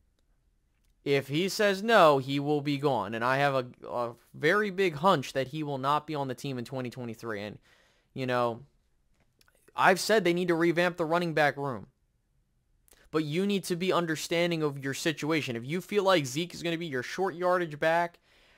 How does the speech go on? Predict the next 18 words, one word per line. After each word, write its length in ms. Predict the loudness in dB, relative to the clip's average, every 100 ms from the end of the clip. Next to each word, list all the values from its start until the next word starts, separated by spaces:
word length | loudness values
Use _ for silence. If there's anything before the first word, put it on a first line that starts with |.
| _
and 180 | -4 -2
he's 200 | -2 -2
gonna 120 | -4
be 140 | -4 0
good 180 | 2
at 140 | 2 0
doing 320 | -2 0 0
that, 260 | 0 -2 -4 _ _ _ _ _ _ _ _ -10
and 120 | -6
you 60 |
bring 200 | -2 -2
Pollard 480 | -2 4 6 6 2
back, 380 | 4 2 2 -8
there, 420 | -18 -18 -12 -12 -14 -14
to 100 | -6
me, 200 | -2 0
there's 200 | 0 0
no 220 | 2 2